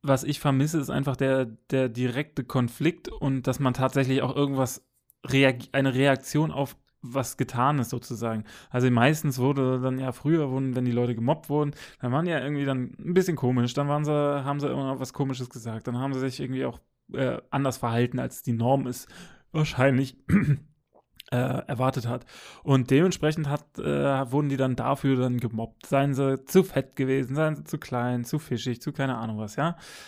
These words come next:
Ähm, und das war einfach so ein bisschen, da wusste man aber auch wenigstens, woran man war. Und mittlerweile kriegt man ja im Internet vor allen Dingen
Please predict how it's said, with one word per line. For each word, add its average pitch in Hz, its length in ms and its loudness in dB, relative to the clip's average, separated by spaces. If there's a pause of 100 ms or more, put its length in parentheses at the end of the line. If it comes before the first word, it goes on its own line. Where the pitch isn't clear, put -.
(180)
Ähm, 127 500 0 (480)
und 127 560 -2 (800)
das 120 220 -6
war 151 160 2
einfach 147 320 0
so 147 240 -2
ein 143 120 -4
bisschen, 147 360 -2
da 139 160 0
wusste 180 240 0
man 165 140 0
aber 156 160 0
auch 160 120 -2
wenigstens, 160 360 -4
woran 156 220 -2
man 151 180 -2
war. 156 180 2
Und 120 80 0
mittlerweile 131 580 0
kriegt - 380 -10
man 127 140 -2
ja 120 280 -4 (300)
im 123 140 -4
Internet 180 560 -4
vor 147 160 -2
allen 147 160 -2
Dingen 147 160 -8